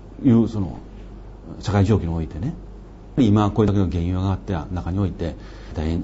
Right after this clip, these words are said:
ネルギーっていう形になるけど。じゃあ、ガソリンの安い時、原油が安い時に、化石燃料よりはこれがいいですねっていう形で、あの、大々的にアピールしたって、世の中成り立ってなかったら何をと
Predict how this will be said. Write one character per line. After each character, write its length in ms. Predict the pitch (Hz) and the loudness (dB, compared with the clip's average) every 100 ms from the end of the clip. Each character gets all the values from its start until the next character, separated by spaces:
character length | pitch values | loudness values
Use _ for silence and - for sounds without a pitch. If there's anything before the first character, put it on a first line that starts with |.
| - | -4
ネ 160 | 78 82 | -4 -2
ル 100 | 80 | -2
ギ 120 | 71 | -4
ー 20 | |
っ 20 | 80 | -8
て 160 | - | -10
い 20 | |
う 40 | 76 | -12
形 260 | 73 76 | -10 -12
に 60 | - | -12
な 80 | 69 | -14
る 60 | |
け 80 | 65 | -12
ど。 120 | 64 - - - - - - 131 | -14 -14 -16 -18 -18 -18 -2 4
じ 80 | |
ゃ 120 | 123 104 | 6 4
あ、 60 | 101 127 | 2 2
ガ 140 | 110 | 2
ソ 120 | 104 131 | 4 6
リ 120 | 127 | 6
ン 40 | |
の 80 | 95 | 6
安 240 | 92 98 | 4 2
い 60 | 95 | -2
時、 320 | - - 78 - - - | -4 -8 -8 -10 -16 0
原 120 | 101 | 2
油 120 | 98 | 4
が 60 | 101 | 2
安 180 | 107 104 | 0 -2
い 40 | |
時 160 | 87 82 | -4 -4
に、 180 | 82 73 - - | -6 -6 -12 -10
化 100 | - | -6
石 160 | 90 107 | -4 2
燃 200 | 104 104 | 2 2
料 80 | 90 | 0
よ 60 | |
り 80 | 87 | -2
は 80 | 73 | -4
こ 120 | - | 0
れ 80 | 107 | 0
が 100 | 98 | 2
い 80 | 101 | 0
い 40 | |
で 80 | 98 | -2
す 140 | - | -4
ね 120 | 82 98 | -6 -8
っ 20 | |
て 300 | - - 131 | -8 0 4
い 40 | |
う 80 | 135 | 4
形 340 | 135 147 135 135 | 4 2 2 4
で、 180 | 135 139 - - - | 2 0 -10 -14 -4
あ 100 | 110 | 0
の、 260 | 101 98 | 2 2
大 160 | 90 110 | 4 4
々 160 | 110 107 | 4 4
的 120 | 101 | 2
に 160 | 98 | 2
ア 60 | 95 | 2
ピ 120 | 120 | 2
ー 20 | |
ル 80 | 104 | 2
し 60 | 82 | -2
た 80 | 87 | -8
っ 40 | |
て、 240 | - 87 82 - - - - | -8 -8 -8 -12 -18 -16 0
世 100 | 131 | 4
の 80 | 147 | 4
中 400 | 139 92 82 65 - | 4 2 0 -4 -6
成 140 | 104 | -2
り 60 | 87 | -2
立 80 | 98 | -2
っ 40 | |
て 80 | - | -2
な 60 | 110 | -2
か 80 | |
っ 40 | 82 | -2
た 80 | 90 | 0
ら 60 | |
何 180 | 82 90 | 2 2
を 80 | 101 | 0
と 120 | - | 0